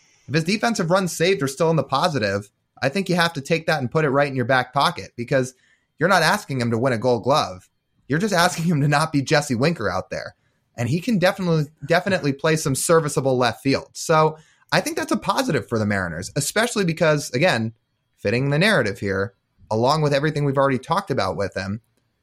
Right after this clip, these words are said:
he shouldn't be that expensive. I know you said he turned down the thirteen million dollar player option. That is kind of a head scratcher. I would guess now he'd probably get maybe half of that. I'm guessing somewhere from six to eight million dollars.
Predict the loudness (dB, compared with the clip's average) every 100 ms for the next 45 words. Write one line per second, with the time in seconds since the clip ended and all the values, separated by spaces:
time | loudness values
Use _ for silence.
0 | _ -6 -4 -2 0 2 2 2 0 0
1 | 0 0 -8 -14 _ _ _ -4 0 0
2 | 2 -2 -2 -2 2 2 2 0 0 -2
3 | 0 0 2 0 2 2 2 0 -2 0
4 | 2 2 0 -2 -2 -2 _ _ _ _
5 | 0 2 2 2 0 2 2 0 -2 -2
6 | -2 -2 -2 -4 _ -2 0 0 0 0
7 | 2 2 2 0 -4 _ _ _ _ _
8 | -6 -4 0 0 -2 -6 _ _ _ -8
9 | -2 0 0 -2 -2 0 0 0 0 0
10 | 0 -2 -2 0 0 0 -4 -4 -6 -4
11 | -4 -2 -2 0 -2 -2 -6 -8 -12 -18